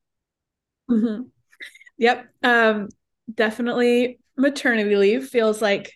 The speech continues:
the big next thing happening. I suppose the next thing, you know, is, is the coming back from maternity leave and sort of re-entering the business. I think one big opportunity that maternity leave has provided is,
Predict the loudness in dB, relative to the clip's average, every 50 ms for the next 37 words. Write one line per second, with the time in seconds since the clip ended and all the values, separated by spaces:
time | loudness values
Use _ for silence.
0 | _ _ -10 -8 -6 -4 -2 -2 -2 -2 -4 -6 -10 -14 _ _ _ _ _ _
1 | _ _ _ _ _ -6 -4 -2 -2 -4 -6 -8 -8 -6 -6 -4 -4 -2 -4 -2
2 | -2 -2 -2 -2 -2 -2 -2 -4 -6 -12 _ _ _ _ -2 0 2 4 4 4
3 | 4 4 2 2 0 0 -2 -4 -2 0 0 0 -2 -2 -6 -10 _ _ _ -8
4 | -6 -6 -6 -8 -10 _ _ 0 0 0 2 2 0 2 2 0 2 2 4 4
5 | 4 4 2 0 -2 -4 -4 -4 -2 -2 0 0 0 0 0 -2 -2 0 0 -2
6 | -2 -2 -4 -4 -4 -2 -2 -2 -2 -4 -4 -4 -2 0 0 0 0 -2 -2 -4
7 | -4 -4 -4 -4 -4 -4 -4 -4 -4 -6 -6 -8 -10 -14 -18 _ -20 -20 -20 -20
8 | -20 -10 -6 -4 -2 0 0 -2 -4 -6 -6 -2 0 0 2 2 0 0 -2 -4
9 | -8 _ 2 4 4 4 2 -2 -4 -2 -2 -2 -2 0 0 0 0 0 0 0
10 | 0 0 0 0 0 0 -2 -2 -6 -8 -6 -4 -4 -2 -2 -2 0 0 -2 -2
11 | -4 -4 -4 -4 -4 -4 -6 -8 -6 -4 -2 -2 -2 0 0 0 -2 -2 -2 -2
12 | -4 -4 -4 -8 -12 -14 -18